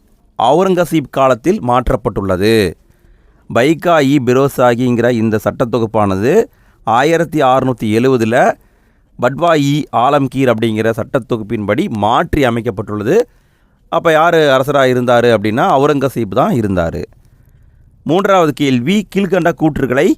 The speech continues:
காண்க. கூற்று காரணம் டைப்ல கொடுத்துருக்காங்க. கூற்று, மேயர் நீதிமன்றங்கள்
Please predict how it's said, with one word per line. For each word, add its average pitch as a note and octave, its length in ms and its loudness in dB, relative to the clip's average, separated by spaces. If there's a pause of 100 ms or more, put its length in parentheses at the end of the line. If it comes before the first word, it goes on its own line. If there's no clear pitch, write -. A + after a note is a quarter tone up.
(200)
காண்க. G#2 580 0 (680)
கூற்று F3+ 400 0
காரணம் C3+ 380 0
டைப்ல A#2+ 300 0
கொடுத்துருக்காங்க. G#2+ 680 0 (540)
கூற்று, D#3 640 0 (440)
மேயர் F#3 500 0
நீதிமன்றங்கள் C#3 800 2